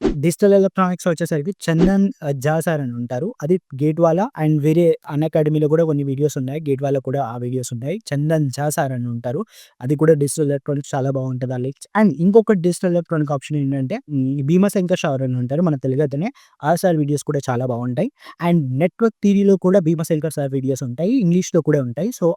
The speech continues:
అక్కడ కూడా మీరు చూసుకోవచ్చు. ఆ సార్ వీడియోస్ కూడా చాలా బాగుంటాయి. ఓకే, so, అది నెట్వర్క్ సంబంధించి. Unlag and digital weightage, combined weightage వచ్చేసరికి ten to twelve వేసుకోండి. యావరేజ్‌గా టెన్ మార్క్స్ అయితే వస్తాయి దాంట్లో.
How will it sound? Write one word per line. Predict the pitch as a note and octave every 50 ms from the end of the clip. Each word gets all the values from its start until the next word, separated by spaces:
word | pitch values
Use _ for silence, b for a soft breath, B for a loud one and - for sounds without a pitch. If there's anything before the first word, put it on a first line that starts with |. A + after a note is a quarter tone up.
| - -
అక్కడ | - - - E3 D#3+
కూడా | C#3+ - D#3 E3
మీరు | F3 D#3 D3
చూసుకోవచ్చు. | D3 - D3+ C#3 C3+ - - C#3 C3 - G3+
ఆ | E3+ B2+
సార్ | C3 - E3+ D#3+ C#3+
వీడియోస్ | C#3 C3+ C3+ C3+ B2+ -
కూడా | - C#3 D3 - C3
చాలా | A2+ A2 G#2
బాగుంటాయి. | G2+ G2 F#2+ G2 G2+ - - _ _ - D3+
ఓకే, | - A3 A3+ - _ _ - -
so, | E3 E3+ E3
అది | D#3 E3+ F#3+
నెట్వర్క్ | E3 D3+ C#3 D#3 D3 -
సంబంధించి. | - B2 A#2+ A#2+ A#2 A#2 A#2 - _ _ - E3+
Unlag | F#3+ G#3 A3 G#3+
and | G#3 G3+ F#3+ E3
digital | D#3 D3 - G3 F#3 F3
weightage, | D#3+ D#3 D#3 E3 E3 D3+
combined | - D#3 C#3+ D3 D#3 E3 E3
weightage | D#3 D3+ C#3+ C#3+ C#3
వచ్చేసరికి | D3 C3+ - C3+ C#3+ C#3+ - -
ten | F#3+ - D#3+ D3+
to | D3+ D3+
twelve | D3 D3+ C#3 C3+
వేసుకోండి. | C3 B2+ - - C#3+ D3 G3+
యావరేజ్‌గా | C4 - D3 D3+ E3 D#3 D#3 F3 E3+
టెన్ | D#3 C3+ B2
మార్క్స్ | C3 B2+ B2 - C#3
అయితే | C3 D3+
వస్తాయి | F3 C3 - - B2 G#2+
దాంట్లో. | G#2 G2 F#2+ F#2+ - -